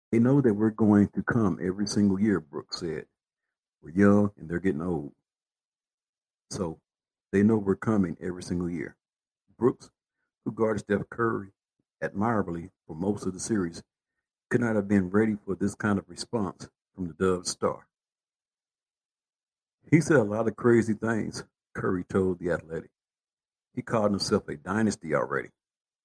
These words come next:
So you got to go, you got to figure on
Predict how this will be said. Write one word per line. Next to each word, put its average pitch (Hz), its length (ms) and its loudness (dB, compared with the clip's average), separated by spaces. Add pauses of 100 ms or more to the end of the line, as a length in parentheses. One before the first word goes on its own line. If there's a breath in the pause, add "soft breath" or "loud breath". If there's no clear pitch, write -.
So 101 200 -2
you 110 180 -4
got 139 280 -2
to 98 80 -14
go, 98 360 0 (680)
you 143 100 -6
got 135 240 -6
to 98 60 -20
figure - 460 0 (760 soft breath)
on 107 360 -4